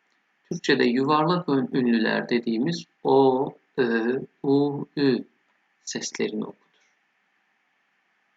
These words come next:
Bu da ötredir. Diğer işaretimiz esredir. Kıymetli arkadaşlar, esre de harflerin altına gelir. Arapçası nedir? Kesredir.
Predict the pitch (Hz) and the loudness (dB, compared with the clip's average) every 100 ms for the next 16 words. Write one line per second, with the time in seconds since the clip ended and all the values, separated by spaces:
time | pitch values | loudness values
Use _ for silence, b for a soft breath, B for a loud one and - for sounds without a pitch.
0 | _ 143 - 139 - - - _ _ _ | _ -6 -4 -6 -8 -12 -14 _ _ _
1 | _ _ _ _ _ _ _ _ _ - | _ _ _ _ _ _ _ _ _ 2
2 | 247 185 - 175 151 139 - 143 196 - | 2 2 2 4 4 2 -2 -4 -4 -8
3 | - _ _ _ _ _ _ _ _ _ | -18 _ _ _ _ _ _ _ _ _
4 | 143 135 - 131 104 - - _ _ _ | -4 -2 -4 -6 -6 -10 -16 _ _ _
5 | _ _ _ _ _ _ _ _ _ _ | _ _ _ _ _ _ _ _ _ _
6 | 131 160 - - - - 117 - - - | -6 -4 0 -2 -2 -8 -12 -14 -8 -4
7 | 175 - 214 151 185 - _ _ _ _ | -4 2 2 4 0 -2 _ _ _ _
8 | _ _ _ - 185 185 - 196 240 277 | _ _ _ 0 0 2 4 6 6 2
9 | - _ _ _ _ - 131 127 - 151 | -8 _ _ _ _ 6 6 6 -4 -2
10 | 117 101 - - - _ _ _ - 165 | -2 -2 -6 -10 -14 _ _ _ -2 2
11 | 196 196 185 - 190 180 185 202 - - | 2 2 -2 0 0 0 0 -2 -8 -6
12 | 120 - - 117 117 117 - | -6 -4 0 0 0 -6 -10